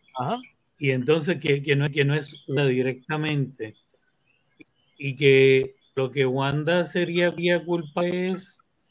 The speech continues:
Speaker 2: por no inter-, intervenir en, en esa decisión,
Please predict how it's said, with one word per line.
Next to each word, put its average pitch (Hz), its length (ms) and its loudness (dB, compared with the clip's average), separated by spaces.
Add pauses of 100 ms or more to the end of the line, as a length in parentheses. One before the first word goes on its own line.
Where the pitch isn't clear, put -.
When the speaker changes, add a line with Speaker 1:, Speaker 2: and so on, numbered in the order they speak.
(340)
Speaker 2:
por 131 200 -2
no 127 200 -2
inter-, 160 460 -4
intervenir 131 1400 -2 (1080)
en, 123 680 -6
en 120 200 -10
esa 139 100 -2
decisión, 110 880 -4